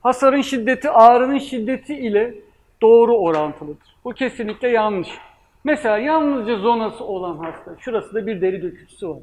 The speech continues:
Kendini camdan atmak ister, o an ölmek ister veya trigeminal nevra hissi. Gözlerinden yaş akar, "Ye-, yeter ki kurtulayım mı, ölmeye de razıyım." diyor. Ama ağır yaralan bir hasta,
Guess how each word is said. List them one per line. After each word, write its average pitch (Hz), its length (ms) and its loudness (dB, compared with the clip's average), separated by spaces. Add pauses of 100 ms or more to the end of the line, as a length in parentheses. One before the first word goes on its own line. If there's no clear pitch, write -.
(520)
Kendini 247 480 -6
camdan 240 440 -2
atmak 240 360 -4
ister, 160 320 -12 (140)
o 233 160 0
an 240 200 -2
ölmek 208 400 2
ister 156 280 -12 (120)
veya 214 240 2
trigeminal 220 560 -4
nevra 185 500 -2
hissi. - 300 -18 (720)
Gözlerinden 214 560 -2
yaş 214 340 -8
akar, 214 300 -14 (340)
"Ye-, 220 240 -6
yeter 220 400 0
ki - 180 -12 (220)
kurtulayım 220 400 -8
mı, 165 160 -6
ölmeye 202 400 -2
de 226 100 0
razıyım." 165 560 0
diyor. 131 100 -18 (340)
Ama 233 280 0
ağır 262 260 10
yaralan 202 460 4
bir 196 60 -2
hasta, 170 440 -8